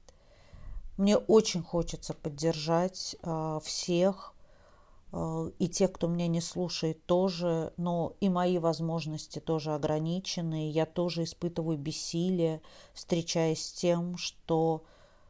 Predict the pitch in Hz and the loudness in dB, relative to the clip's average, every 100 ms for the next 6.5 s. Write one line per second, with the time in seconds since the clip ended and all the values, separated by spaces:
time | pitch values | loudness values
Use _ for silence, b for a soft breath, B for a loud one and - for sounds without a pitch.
0 | b - - - - - - - - - | b -20 -20 -20 -20 -20 -20 -20 -20 -6
1 | 190 185 185 170 165 160 156 160 156 139 | 2 6 6 6 2 0 0 -2 -2 -4
2 | - - _ - - - - 170 160 160 | -8 -20 _ -20 -20 -16 0 2 2 0
3 | 156 - - - - _ _ _ - - | -2 -4 -8 -10 -16 _ _ _ -20 -20
4 | _ _ _ - - 196 180 143 - 139 | _ _ _ -8 -2 2 2 0 -4 -4
5 | 139 135 127 135 143 - 180 156 120 139 | -4 -4 -6 -6 -8 -2 0 0 -2 -6
6 | - 147 139 123 - | -2 -2 -2 -4 -8